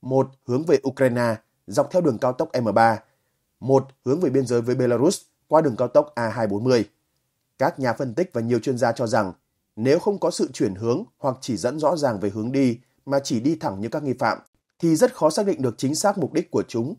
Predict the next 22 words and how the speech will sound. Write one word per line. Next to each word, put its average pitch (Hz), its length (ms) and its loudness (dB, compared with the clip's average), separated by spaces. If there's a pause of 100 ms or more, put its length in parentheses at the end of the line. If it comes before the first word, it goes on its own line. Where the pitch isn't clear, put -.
(120)
là 123 120 -2
vượt 127 200 0
biên 147 180 0
giới 127 300 0
Ukraine 127 460 0 (240)
hay 135 160 0
cố 135 160 0
gắng 120 180 -2
nhập 180 160 -2
cảnh 104 160 -2
Belarus. 117 440 0 (920)
Vụ 135 180 -2
việc 147 200 2
đã 127 120 2
thu 160 160 -2
hút 202 140 0
sự 147 180 -4
chú 123 140 -4
ý 127 160 2
của 117 80 -4
công 120 220 -6
chúng 127 280 -2